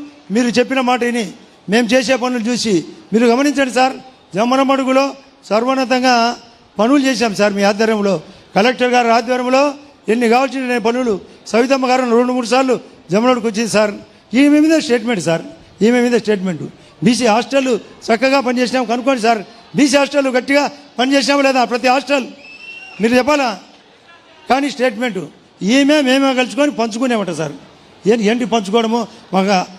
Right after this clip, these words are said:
అతను పంచర్ అయినాడు, ప్రతి ఒక్కటి ఒక సాక్షి పేపర్ అడ్డపెట్టుకున్నాడు, రోజు దొంగ వార్తలు, సాక్ష్యము లేని సాక్షిలో దొంగ వార్తలను ఖండించాల్సిన అవసరం మన జమ్మలమడుగు నియోజకవర్గంతో పాటు చాలామంది ఇక్కడ వచ్చినారు పెద్దలు,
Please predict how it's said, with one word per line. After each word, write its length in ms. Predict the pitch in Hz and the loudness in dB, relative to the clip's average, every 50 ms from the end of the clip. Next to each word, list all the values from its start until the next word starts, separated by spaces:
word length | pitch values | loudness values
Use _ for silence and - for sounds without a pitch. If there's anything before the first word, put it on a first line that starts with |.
| - - - | -16 -8 -4
అతను 260 | - - 185 269 294 | -2 0 2 2 2
పంచర్ 360 | 240 185 196 208 190 247 254 | 2 0 0 0 0 0 0
అయినాడు, 520 | 247 226 220 226 214 202 196 202 208 208 208 - - - - - | 0 0 -2 -2 -2 -2 -2 -2 -4 -4 -8 -12 -20 -20 -6 -4
ప్రతి 180 | 202 208 - 240 | -2 0 2 2
ఒక్కటి 180 | 233 247 254 | 2 2 0
ఒక 120 | 254 208 208 | 0 -2 -2
సాక్షి 380 | - - 208 226 220 - 247 | 0 0 0 0 0 -2 -2
పేపర్ 260 | 208 233 233 214 220 | -2 -2 -2 -2 -2
అడ్డపెట్టుకున్నాడు, 760 | 214 208 196 214 196 214 180 170 196 190 190 190 185 185 190 190 - - - - - 160 | -2 -2 -2 -2 -2 -4 -4 -6 -6 -6 -4 -4 -4 -4 -4 -8 -12 -18 -20 -12 -2 2
రోజు 540 | 170 202 226 240 247 254 269 285 262 294 294 | 4 4 6 6 4 4 2 2 0 -2 -2
దొంగ 220 | 220 233 226 226 | -2 -2 0 -2
వార్తలు, 460 | 226 208 214 208 185 - 190 156 135 143 - - - - _ | -2 -2 -2 -4 -4 -6 -8 -10 -10 -14 -18 -20 -20 -20 _
సాక్ష్యము 680 | - - 185 208 240 269 262 - - 262 269 262 254 254 | -6 0 0 2 2 0 -2 -4 -4 -2 0 0 0 2
లేని 380 | 233 233 254 277 285 294 262 220 - - - - | 2 2 2 2 2 0 -2 -4 -6 -14 -20 -10
సాక్షిలో 560 | - - 196 240 269 247 - 262 269 262 262 247 | -2 0 0 0 0 -2 -4 -4 -2 0 0 0
దొంగ 220 | 196 220 240 254 | -2 -2 0 0
వార్తలను 540 | 262 254 262 262 254 - 262 262 254 247 196 - - - - - - - | 0 2 0 0 -2 -2 -2 -2 -2 -2 -4 -6 -10 -18 -20 -10 -4 -2
ఖండించాల్సిన 680 | 233 262 262 277 294 277 220 277 269 269 233 240 254 | -2 0 2 2 2 2 2 0 0 0 0 -2 0
అవసరం 460 | 254 247 262 - 254 277 311 339 330 320 - - - - _ _ - | 0 0 0 0 2 2 2 2 0 -4 -12 -20 -20 -20 _ _ -4
మన 140 | 196 226 262 | -4 -2 -2
జమ్మలమడుగు 460 | 247 214 247 262 285 285 285 269 277 | 0 0 0 2 2 2 0 0 0
నియోజకవర్గంతో 640 | 269 269 277 233 233 262 254 254 254 262 247 254 233 | 0 0 0 0 -2 -2 -2 -2 -2 -2 -2 -2 -2
పాటు 360 | 196 254 262 247 269 247 180 - - - - - - 220 | 0 0 0 0 -2 -4 -6 -8 -14 -20 -20 -4 -2 0
చాలామంది 300 | 247 262 269 277 269 262 | 0 0 0 -2 -2 -2
ఇక్కడ 180 | 226 240 240 | 0 0 0
వచ్చినారు 260 | 233 202 226 247 254 240 | 0 0 0 0 0 2
పెద్దలు, 340 | 226 240 240 247 226 185 | 2 0 0 0 0 -2